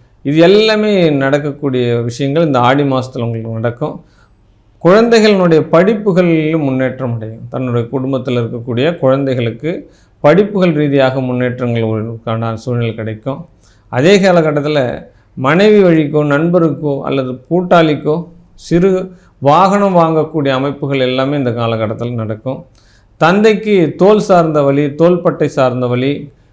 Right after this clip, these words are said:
கைகளில் காயம் படுறதுக்கு உண்டான வாய்ப்புகள்,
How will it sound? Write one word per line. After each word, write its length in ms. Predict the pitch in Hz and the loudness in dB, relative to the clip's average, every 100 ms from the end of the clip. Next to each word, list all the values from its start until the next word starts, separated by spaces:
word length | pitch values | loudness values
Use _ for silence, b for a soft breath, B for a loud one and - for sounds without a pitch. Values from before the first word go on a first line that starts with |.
| _ | _
கைகளில் 580 | 160 208 196 196 175 175 | 2 4 4 4 2 0
காயம் 420 | 147 165 165 151 | 0 2 0 0
படுறதுக்கு 440 | 135 131 123 123 | -2 -2 -6 -6
உண்டான 200 | 127 120 | -6 -4
வாய்ப்புகள், 560 | 120 127 143 143 131 | 0 2 2 -2 -4